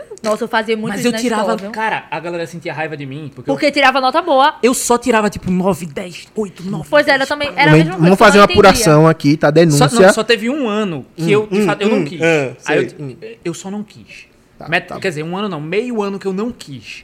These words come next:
Speaker 3: Tá bom.
Speaker 2: Aí eu disse assim: não, um,
Speaker 3: A gente acredita, Léo.
Speaker 2: dois, tá bom. Só que aí, tipo, na
Speaker 3: <laughs>
Speaker 2: metade do ano pra lá, eu voltei, tipo, nove, dez, tá, tá, tá. E era isso.
Speaker 3: Mentirinha.
Speaker 2: A
Speaker 3: Mas
Speaker 2: galera,
Speaker 3: fica
Speaker 2: a galera
Speaker 3: em
Speaker 2: gostava de mim, não,
Speaker 3: filme,
Speaker 2: velho.
Speaker 3: vamos,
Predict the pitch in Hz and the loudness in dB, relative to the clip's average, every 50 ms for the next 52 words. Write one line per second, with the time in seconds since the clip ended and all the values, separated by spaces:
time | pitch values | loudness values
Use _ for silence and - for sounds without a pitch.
0 | _ _ - - 123 120 117 151 175 190 202 202 - 214 - 175 147 165 190 156 | _ _ -20 -20 -18 -12 -8 -8 -8 -8 -8 -10 -16 -16 -16 -16 -16 -16 -16 -16
1 | 127 _ _ _ _ _ _ _ _ _ _ _ _ _ - 214 233 226 220 220 | -18 _ _ _ _ _ _ _ _ _ _ _ _ _ -8 -6 -4 -2 -2 -2
2 | 220 214 214 202 196 190 - - 131 - 147 - - 151 143 127 127 143 - - | -4 -4 -6 -8 -10 -10 -6 -4 -2 -2 -2 -2 -2 -2 -2 0 0 -2 -2 0
3 | 147 139 135 147 151 139 131 196 190 190 180 175 175 175 - - - _ _ _ | 0 2 2 4 4 4 4 2 0 -2 -4 -6 -8 -10 -14 -20 -20 _ _ _
4 | _ _ _ - 175 160 151 156 160 170 175 180 180 175 - 196 180 196 196 185 | _ _ _ -18 -16 -12 -10 -10 -10 -10 -10 -10 -12 -12 -10 -10 -6 -6 -6 -6
5 | 185 180 185 180 180 180 185 - 202 180 147 143 - 214 202 208 208 214 196 190 | -6 -10 -8 -6 0 0 0 2 2 0 0 0 -2 -4 -4 -4 -6 -4 -4 -2
6 | 190 196 202 202 233 269 254 - 175 151 - - - - 151 165 175 214 185 160 | -2 -2 -4 -6 -8 -10 -8 -8 -10 -10 -10 -16 -16 -16 -16 -16 -16 -16 -18 -18
7 | 151 165 160 143 196 160 - - - - _ - - _ _ _ _ _ - _ | -20 -20 -20 -20 -20 -20 -20 -20 -20 -20 _ -20 -20 _ _ _ _ _ -20 _
8 | _ _ _ _ _ _ _ _ _ _ _ _ _ _ _ _ - - - - | _ _ _ _ _ _ _ _ _ _ _ _ _ _ _ _ -20 -20 -20 -14
9 | - - - 320 349 370 370 - - 339 392 349 339 349 349 349 - - - 135 | -6 -2 0 2 2 2 2 2 4 4 4 4 4 2 0 0 -4 -12 -10 -6
10 | 151 165 - 160 165 220 214 - 156 156 151 151 143 160 160 147 139 160 147 131 | -4 -4 -2 -2 -2 -2 -2 -2 -2 -2 -2 -4 -4 -6 -6 -6 -6 -6 -8 -8
11 | 127 127 120 110 143 131 131 143 143 156 165 165 | -8 -10 -10 -12 -12 -12 -8 -8 -8 -6 -8 -8